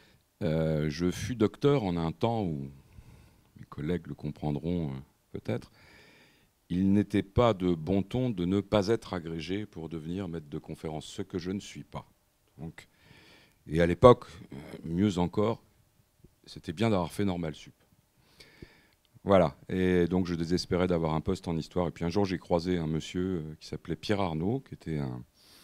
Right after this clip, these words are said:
un des grands défricheurs de l'histoire du sport en France, et qui avait été prof d'éducation physique, qui avait fait un, un doctorat en, un peu hybride, sciences de l'éducation et histoire. Et il m'a dit, « Mais Philippe, euh, il y a de la place en staps, euh,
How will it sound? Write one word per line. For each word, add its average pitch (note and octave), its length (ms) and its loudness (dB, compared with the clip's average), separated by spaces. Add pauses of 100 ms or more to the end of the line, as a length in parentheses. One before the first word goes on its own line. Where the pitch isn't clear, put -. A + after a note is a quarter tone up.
(480)
un D#2+ 120 -2
des D#2 120 0
grands E2 200 -2
défricheurs F#2 500 -2
de D#2 80 -6
l'histoire D#2+ 320 -6
du D2 120 -10
sport C#2 260 -10
en C2 80 -12
France, - 420 -6 (1040)
et - 60 -18
qui - 100 -12
avait D2 120 -4
été D2 120 -8
prof D2+ 220 -8
d'éducation C#2+ 500 -8
physique, C#2+ 420 -8
qui - 200 -12
avait D2+ 100 -4
fait - 140 -8
un, C2+ 200 -6 (460)
un D2+ 80 -4
doctorat F2 420 -2
en, D2+ 400 -2 (1040)
un E2 140 -2
peu F2 160 -2
hybride, F#2 400 0
sciences E2+ 240 -6
de E2 60 0
l'éducation D#2+ 560 -4
et C#2+ 40 -4
histoire. F#2+ 420 -6 (1080)
Et E2+ 60 -2
il E2+ 60 2
m'a E2 140 4
dit, « G2 180 2
Mais F#2 120 4
Philippe, E2 500 -4
euh, C2 260 -2 (320)
il E2+ 60 -6
y F#2 40 4
a F2 40 4
de E2+ 80 -2
la F2+ 100 2
place F2 300 -6
en D2+ 80 -10
staps, E2 520 -8
euh, C#2 60 -8